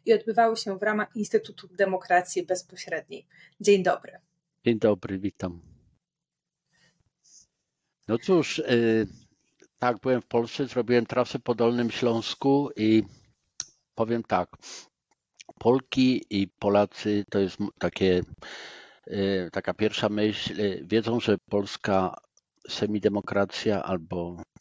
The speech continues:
Speaker 2: polska odmiana demokracji wymaga gruntownej reformy, ale nie zawsze wiedzą, jak do tego podejść, co z tym zrobić. I tymczasem chodzi tutaj po prostu o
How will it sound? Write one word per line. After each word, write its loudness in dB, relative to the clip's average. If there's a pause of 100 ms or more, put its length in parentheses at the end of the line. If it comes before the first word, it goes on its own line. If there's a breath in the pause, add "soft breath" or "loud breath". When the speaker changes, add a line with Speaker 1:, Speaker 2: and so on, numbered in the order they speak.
(140)
Speaker 2:
polska -4
odmiana 0
demokracji -4
wymaga -2
gruntownej 0
reformy, 2 (920 loud breath)
ale -6
nie -2
zawsze -2
wiedzą, 0
jak 0
do -4
tego -6
podejść, -12
co -2
z -8
tym -2
zrobić. -2
I -4 (160)
tymczasem -2 (140)
chodzi -2
tutaj -2
po -6
prostu -6
o -2